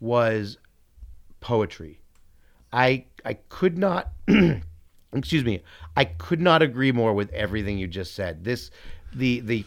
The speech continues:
cutting, they should not have cut the funding of the arts, and this is the reason. And this shows that we are in a time in society where we need to appreciate the arts more than ever, because,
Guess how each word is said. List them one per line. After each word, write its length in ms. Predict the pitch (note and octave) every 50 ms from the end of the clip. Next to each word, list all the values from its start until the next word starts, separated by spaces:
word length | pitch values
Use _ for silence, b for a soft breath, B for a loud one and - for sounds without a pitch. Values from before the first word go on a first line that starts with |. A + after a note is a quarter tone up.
| - -
cutting, 480 | - - D#3 D#3+ E3+ F3+ F3+ F#3 F3+ - - - - - -
they 160 | B2+ B2 B2+
should 200 | A#2+ - - B2
not 220 | A#2+ A#2+ B2 C3+ D3+
have 260 | D#3 C#3 C#3 - _
cut 340 | - B2 B2 A#2+ B2+ - - -
the 160 | G#2+ G#2 G2 F2+
funding 360 | - - A2+ A2+ B2 C#3 D3
of 60 | D3+
the 100 | C#3+ B2
arts, 340 | G#2 F#2 F#2 F#2+ - - - -
and 200 | G#2+ G2+ G2+ G2
this 180 | G2+ F#2+ - -
is 140 | G2 F2+ E2+
the 100 | F#2+ F2
reason. 360 | E2 E2 D#2+ C#2+ D2 D2 - - - b b b b b b b b b b
And 480 | B2+ B2+ B2+ B2+ B2 A#2+ A2+ A2 G#2+ A2 b b b b b b b b
this 180 | A2+ C#3 C#3 -
shows 800 | - - - - G3+ G#3 G3+ F3+ B2 G2+ F#2 F#2 F#2+ - - - b b b b b b b
that 280 | C3 A2 C#3 C3+ A#2+ A#2+
we 260 | A#2 B2+ C#3+ D#3 D#3
are 480 | D3 C#3+ C3+ C3 B2+ B2 A#2 A#2 B2 - _ _ _ _ _ _ _ _ B B B B B B -
in 160 | C#3 C#3+ D3
a 140 | C#3+ B2 A2+
time 540 | G2+ - - B2 C3 C#3 D3 D#3 E3 E3+ E3+
in 260 | - D3+ D3 C#3+ C#3
society 640 | - - C#3+ B2+ - - C#3 B2 A#2+ A2+ A2 A2 G#2
where 260 | G2+ G2 G#2 G2+ G2 G2
we 160 | G2 G#2 G#2
need 120 | G#2 F#2+
to 120 | G2 F#2+ F2+
appreciate 540 | F2+ - - C#3+ C3+ - - D3 C3 - -
the 100 | B2 A2+
arts 260 | G#2 G2+ F#2+ - -
more 200 | F#2 F#2 F#2+ F#2
than 140 | E2+ E2+ E2
ever, 300 | D#2 C#2+ C#2+ D#2 - _ - - - b b b b b b
because, 640 | - A2 F#2 - A#2 A2 G#2 G2+ G2+ F#2+ F#2 - -